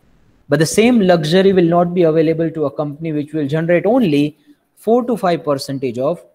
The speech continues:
profitability. It's not just about a profitability, it's also about trends in a profitability.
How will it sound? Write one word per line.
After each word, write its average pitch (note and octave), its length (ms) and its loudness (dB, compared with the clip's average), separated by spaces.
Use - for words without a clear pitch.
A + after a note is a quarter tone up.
profitability. A2 800 -6
It's G#3 220 -4
not B3+ 220 2
just A#3+ 280 0
about B3 280 2
a A#3 60 0
profitability, G3 720 0
it's - 180 -14
also G3+ 480 0
about G3+ 680 -2
trends A#3+ 340 0
in A3+ 140 2
a G3 60 0
profitability. C3+ 800 -4